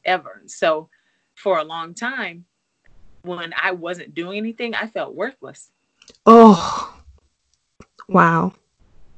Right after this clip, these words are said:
Speaker 1: And I'm like, sometimes I have to check, like, my heart posture.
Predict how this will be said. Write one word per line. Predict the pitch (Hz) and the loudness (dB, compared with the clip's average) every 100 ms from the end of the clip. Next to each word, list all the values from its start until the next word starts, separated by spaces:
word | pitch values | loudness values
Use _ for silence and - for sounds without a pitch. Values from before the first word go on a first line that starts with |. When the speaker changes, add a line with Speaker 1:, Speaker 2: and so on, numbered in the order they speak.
| - - - - - - - _ - | -20 -20 -20 -20 -20 -20 -20 _ -8
Speaker 1:
And | 185 180 180 180 _ _ _ _ _ _ _ _ _ - _ - | -6 -6 -10 -18 _ _ _ _ _ _ _ _ _ -20 _ -2
I'm | - 185 208 | 2 2 0
like, | 190 170 - _ _ _ _ _ _ _ _ _ _ _ _ - | -6 -8 -12 _ _ _ _ _ _ _ _ _ _ _ _ -8
sometimes | 226 226 240 208 | -8 -6 -8 -8
I | |
have | 185 | -8
to | 180 | -10
check, | 165 233 233 | -12 -10 -10
like, | 180 156 - _ _ _ _ _ | -10 -12 -14 _ _ _ _ _
my | 175 175 190 | -14 -10 -10
heart | 202 226 294 - | -10 -12 -12 -12
posture. | 147 143 - - | -16 -16 -20 -20